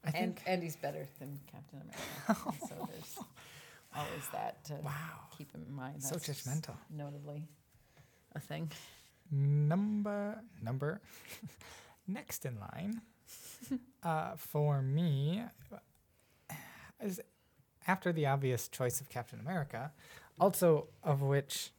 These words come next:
Speaker 1: there are volumes of digital ink spilled all over the internet about, uh, particularly on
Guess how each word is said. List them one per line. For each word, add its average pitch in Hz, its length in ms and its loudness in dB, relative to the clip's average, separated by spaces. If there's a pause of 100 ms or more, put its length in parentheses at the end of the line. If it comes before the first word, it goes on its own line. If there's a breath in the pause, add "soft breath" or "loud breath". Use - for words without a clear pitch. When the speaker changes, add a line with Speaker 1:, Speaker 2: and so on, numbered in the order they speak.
(380 loud breath)
Speaker 1:
there 127 320 -4
are 120 500 -2 (840 loud breath)
volumes 127 1040 4
of 120 320 -4
digital 120 400 -2
ink 120 400 -2 (1400 loud breath)
spilled 110 680 0
all 117 240 0
over 110 160 -2
the 104 100 -6
internet 117 480 0
about, 127 540 -8 (140)
uh, 147 40 -4 (140)
particularly 127 760 -6
on 120 260 -6